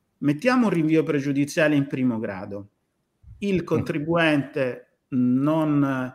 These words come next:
Speaker 1: ritiene corretta, anche perché è suo, eh, è nella sua facoltà farlo, la decisione,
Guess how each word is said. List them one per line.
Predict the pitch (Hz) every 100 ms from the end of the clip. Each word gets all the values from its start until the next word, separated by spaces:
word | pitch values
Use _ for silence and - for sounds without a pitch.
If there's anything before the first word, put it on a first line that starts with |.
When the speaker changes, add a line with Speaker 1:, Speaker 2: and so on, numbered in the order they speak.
| - _
Speaker 1:
ritiene | - 143 147 190 160 143
corretta, | 175 170 160 127 - - 104 107 _ _ _ _
anche | 139 123 107
perché | 107 104 110
è |
suo, | 110 127 113 107 - _ _ -
eh, | 117 113 -
è | 131
nella | 143 135
sua | - 127
facoltà | 123 120 117 139
farlo, | 127 139 120 113 117
la | 117
decisione, | 131 131 147 - 147 127 151 233